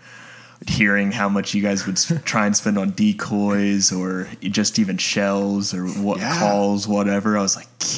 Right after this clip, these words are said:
Speaker 1: "Golly."
Speaker 3: Well, and it's like, obviously everything's way more expensive now, but, like, even just a Facebook Marketplace piece of crap spread is,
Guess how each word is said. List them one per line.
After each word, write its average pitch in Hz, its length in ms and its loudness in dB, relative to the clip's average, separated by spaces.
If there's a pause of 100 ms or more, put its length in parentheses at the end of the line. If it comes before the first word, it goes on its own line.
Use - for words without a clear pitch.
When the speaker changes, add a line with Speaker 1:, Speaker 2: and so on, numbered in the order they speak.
(100)
Speaker 1:
"Golly." 113 840 -2
Speaker 3:
Well, 160 240 -2 (480)
and 156 160 0
it's 151 160 0
like, - 300 0
obviously 135 540 4
everything's 107 420 0
way 92 200 2
more 117 200 2
expensive 98 640 -2
now, 80 280 0
but, 90 360 -2 (520)
like, 117 220 0
even 143 380 4
just 117 180 2
a 90 80 -2
Facebook 107 680 0
Marketplace 98 840 0
piece 117 340 -2
of 107 80 -4
crap 101 340 0
spread 101 640 0
is, 85 320 0